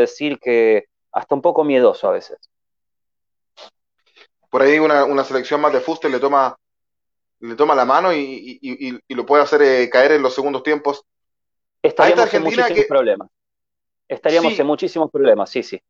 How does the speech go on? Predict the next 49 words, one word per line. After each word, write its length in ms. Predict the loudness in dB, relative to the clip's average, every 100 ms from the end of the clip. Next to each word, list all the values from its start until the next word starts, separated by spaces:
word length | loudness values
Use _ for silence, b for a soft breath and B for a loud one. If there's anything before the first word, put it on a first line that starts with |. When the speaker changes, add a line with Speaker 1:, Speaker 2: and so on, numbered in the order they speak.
| _ _ _ _ _ _ _
Speaker 2:
¿Y 120 | -8
crees 220 | -4 -2 -2
que 120 | 0
con 200 | 2 2
el 140 | 2
nombre 340 | 2 2 0 2
nada 280 | 4 4
más 260 | 4 2 -2
está 320 | -6 -2 -2
puntero 440 | -2 -4 0 2 2
en 60 |
su 140 | 2 -4
grupo? 360 | -2 -2 -6 -14 _ _ _ _ _ _ _ -2
Speaker 1:
Sí, 180 | 2
totalmente. 640 | 2 4 2 2 -4 -6 -8 _ _ _ _ _
Sí, 220 | 0 0 -2
tal 160 | -2 2
cual. 280 | 2 2 -6 _ _
Es 120 | -2
muy 120 | 0 2
posible 400 | 0 2 0 2
también 400 | 2 0 -2 0
que 100 | 0
las 120 | 0
selecciones, 720 | -2 -2 0 2 2 -2 -10 _
eh, 420 | -4 -2 0 -2
no 500 | -4 -10 -6 -2 0 2
arriesguen 360 | 2 2 2
mucho 260 | 0 -2 -4
al 40 |
principio. 500 | -6 -6 -4 0 -2 B B -4
No 120 | -2
se 100 | 2
olviden 260 | 4 4
que 80 | 4
los 120 | 2
primeros 320 | 2 0 0 0
tiempos 240 | -6 -6
casi 180 | -8 -8
siempre 240 | -8 -8
son 120 | -8 -8
de 80 |
Argentina. 440 | -8 -10 -8 -6 -4
El 60 | -2
segundo 340 | -2 0 0
tiempo 200 | 0 -2
es 40 | -2
cuando 220 | -4 0
la 180 | 2